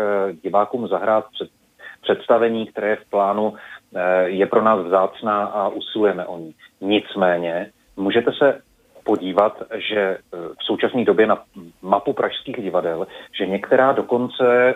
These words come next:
zavírají na delší dobu. Dneska oznámilo divadlo na Vinohradech, že až do odvolání, pozastavuje svoji činnost. V tomto ohledu,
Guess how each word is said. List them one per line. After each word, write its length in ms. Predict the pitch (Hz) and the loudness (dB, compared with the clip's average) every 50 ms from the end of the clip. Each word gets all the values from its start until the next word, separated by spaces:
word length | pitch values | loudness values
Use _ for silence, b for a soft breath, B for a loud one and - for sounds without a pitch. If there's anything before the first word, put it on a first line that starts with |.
| - - - 95 | -2 -8 -6 -2
zavírají 500 | 85 101 95 107 110 113 113 117 120 123 | 0 0 0 2 2 2 2 2 2 0
na 180 | 120 113 113 101 | 0 0 0 0
delší 500 | 85 85 107 101 104 104 - - - 117 | 0 0 0 0 0 0 -4 -4 -4 -2
dobu. 280 | 110 104 - - - - B B B B B B B 92 85 | -2 -2 -2 -4 -10 -14 B B B B B B B 0 0
Dneska 360 | 85 80 104 107 - - 131 123 | 2 2 0 0 2 2 2 2
oznámilo 400 | 110 101 110 110 110 110 107 104 | 2 2 0 -2 0 0 -2 -2
divadlo 300 | 117 101 107 98 92 87 | -2 -2 -2 -2 -2 -2
na 80 | 90 | -2
Vinohradech, 460 | 90 113 117 120 113 117 113 117 110 - | 0 0 0 0 2 2 2 2 2 2
že 80 | - 104 | 0 -2
až 120 | 95 92 | -2 -2
do 100 | - 107 | -2 -2
odvolání, 680 | 101 107 107 107 117 110 107 104 107 107 104 101 101 - - - - - - _ _ - - - - - 101 92 92 92 92 95 90 82 82 - - - - - - - 107 98 98 98 92 _ | -2 0 2 4 4 6 6 4 2 0 -4 -10 -10 -12 -12 -14 -14 -14 -18 _ _ -20 -20 -12 -4 0 2 2 4 4 4 4 2 0 -2 -8 -18 -20 -20 -20 -20 -20 -20 -20 -20 -20 -8 _
pozastavuje 580 | - 131 110 127 - - - 143 117 113 113 101 | 0 2 4 2 2 0 0 0 0 2 0 0
svoji 220 | - - 95 87 | -2 -4 -8 -6
činnost. 460 | - - 104 98 104 123 151 - - _ _ _ | -6 -6 -8 -6 -6 -6 -8 -10 -12 _ _ _
V 40 | - | -12
tomto 260 | 113 101 92 - 117 | -12 -8 -2 0 2
ohledu, 520 | 113 - 117 123 117 120 127 123 120 120 | 2 4 4 2 4 4 4 4 4 2